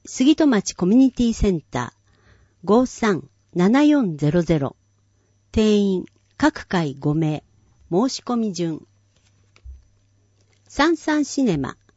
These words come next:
大迫力のスクリーンで映画を楽しみませんか？九月二十日日曜、十四時上映。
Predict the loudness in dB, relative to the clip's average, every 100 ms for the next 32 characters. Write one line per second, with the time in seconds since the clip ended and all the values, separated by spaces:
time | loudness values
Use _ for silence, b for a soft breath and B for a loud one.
0 | _ _ _ _ _ -6 -2 -2 -2 -2
1 | 0 0 -2 -6 -6 -8 -6 -2 -2 -4
2 | -8 -14 -18 _ _ -2 -2 0 -2 -2
3 | -4 -4 -2 -2 -2 -4 -4 -6 -6 -8
4 | -10 _ _ _ _ _ _ _ _ _
5 | _ -6 0 0 0 -4 -4 -8 -8 -2
6 | 0 0 -2 0 2 2 -4 _ _ _
7 | 0 4 6 4 0 -4 -2 -2 0 -2
8 | -6 -10